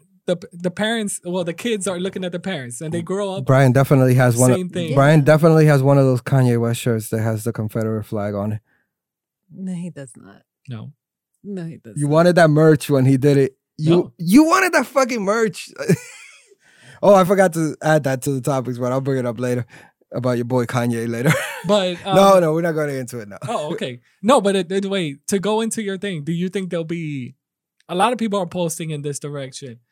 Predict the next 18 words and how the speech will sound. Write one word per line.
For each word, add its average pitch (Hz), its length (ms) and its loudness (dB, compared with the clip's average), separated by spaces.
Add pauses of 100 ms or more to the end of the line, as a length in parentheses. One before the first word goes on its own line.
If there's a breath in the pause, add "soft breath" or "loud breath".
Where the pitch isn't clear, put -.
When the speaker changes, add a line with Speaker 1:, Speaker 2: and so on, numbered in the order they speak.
(240)
Speaker 1:
Do 175 60 -4
you 175 120 -2
think 190 180 -6
there'll 175 180 -6
be 165 180 -6
another 147 580 -6
civil 131 380 -14
war? 120 380 -18 (220)
Speaker 2:
I 165 120 0
think, 190 440 2
I 127 160 0
think 175 300 2
what, 139 280 2
what 131 200 2
would 123 160 2
happen 123 340 4
is, 117 260 0
um, 113 400 -4